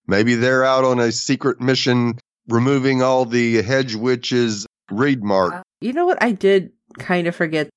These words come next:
Speaker 2: I believe they kinda mentioned that in passing in an episode. So
Speaker 1: Oh,
Speaker 2: maybe
Speaker 1: yeah,
Speaker 2: that's
Speaker 1: when
Speaker 2: what, what it is. That means we better have a huge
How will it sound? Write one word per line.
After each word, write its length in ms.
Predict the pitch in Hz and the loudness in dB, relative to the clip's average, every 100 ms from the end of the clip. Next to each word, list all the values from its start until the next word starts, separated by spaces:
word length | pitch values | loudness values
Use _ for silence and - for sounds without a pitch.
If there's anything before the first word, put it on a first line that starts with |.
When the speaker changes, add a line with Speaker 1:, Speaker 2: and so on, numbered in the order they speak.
| _ - | _ -2
Speaker 2:
I 100 | 196 | 0
believe 400 | 190 180 254 262 | 0 -2 -2 0
they 120 | 180 | -2
kinda 360 | - 196 190 185 | 0 -2 0 0
mentioned 400 | 165 170 - 160 | -2 -4 -6 -6
that 160 | 160 | -6
in 80 | - | -6
passing 580 | 127 160 151 151 135 127 | -8 -2 -2 -2 -10 -10
in 120 | 135 | -10
an 120 | 123 | -8
episode. 600 | 120 117 104 - 78 - - _ _ | -8 -10 -12 -10 -10 -10 -16 _ _
So 200 | - - | -16 -4
Speaker 1:
Oh, 120 | 123 180 | 0 0
Speaker 2:
maybe 120 | 131 | 0
Speaker 1:
yeah, 220 | 165 233 | 0 0
Speaker 2:
that's 240 | 180 180 202 | 0 -2 -4
Speaker 1:
when 120 | 208 | -4
Speaker 2:
what, 300 | 170 156 - _ | -4 -6 -8 _
what 200 | - 160 | -14 -8
it 120 | 151 147 | -6 -4
is. 420 | 147 135 131 - | -2 -2 -4 -6
That 160 | 165 196 | -2 0
means 260 | 220 214 160 | 0 0 -2
we 100 | 165 | -4
better 260 | 151 156 | -2 -2
have 160 | 160 147 | -4 -4
a 40 | 139 | -6
huge 680 | - - 214 233 220 196 | -8 -2 2 4 2 -2